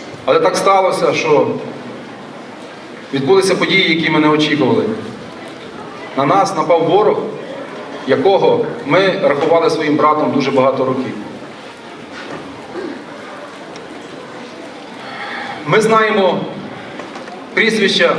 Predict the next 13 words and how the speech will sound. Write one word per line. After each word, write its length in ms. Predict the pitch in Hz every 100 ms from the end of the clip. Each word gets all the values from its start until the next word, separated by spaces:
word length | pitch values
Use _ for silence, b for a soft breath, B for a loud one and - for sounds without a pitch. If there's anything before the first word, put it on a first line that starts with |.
| -
практично 420 | - 139 185 185 185
всіх, 300 | 180 202 185 156 - - - - - - - - -
хто 140 | -
загинув 400 | 165 196 160 160 131 - - - -
на 100 | 135
Майдані. 420 | 139 139 131 127 123 -
Трьох 240 | - 170 180
перших 340 | 185 190 165
ми 80 | 165
знаємо 240 | 175 165
всі 140 | 156 156
на 120 | 147
пам'ять. 300 | 143 113